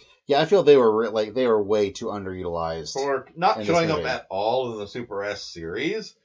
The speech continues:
Speaker 2: and then, oh, they'll be in the movie, and they just kinda go, "We're here to throw special attacks at things. Yay, Space Sword Blaster.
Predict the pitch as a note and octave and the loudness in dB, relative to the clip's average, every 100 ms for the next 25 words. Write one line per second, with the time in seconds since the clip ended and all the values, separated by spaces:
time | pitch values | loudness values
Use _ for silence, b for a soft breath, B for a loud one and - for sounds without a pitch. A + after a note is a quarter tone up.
0 | _ _ G#2+ A2 A2+ A2+ D3 D3+ B2 D3+ | _ _ -8 -6 -6 -2 0 0 -2 -2
1 | E3 C3+ C#3+ A3+ E3+ D#3+ D#3+ D#3 _ _ | -4 -4 0 0 2 0 0 -4 _ _
2 | B2 C3 C3 - C3+ B2+ B2 A#2 A2 G2+ | -6 -6 -6 -2 -2 0 -2 0 0 -2
3 | - _ _ _ - A3+ C4+ B3 C4+ B3+ | -10 _ _ _ -4 -4 -2 -2 2 2
4 | C#4 B3 B3 A#3 A3+ A3+ - A#3 A3+ A#3 | 2 2 2 6 4 4 -2 -2 -2 -2
5 | A#3 A3+ _ _ _ _ _ _ _ _ | -6 -12 _ _ _ _ _ _ _ _
6 | _ - A#3 A#3 A3+ A3 G#3 G3+ - A3+ | _ -2 0 2 6 6 4 -2 -2 -2
7 | A3+ A3+ G3 F#3+ F#3 F#3 F#3 - - E3 | 2 0 0 -4 -6 -8 -8 -10 -14 -18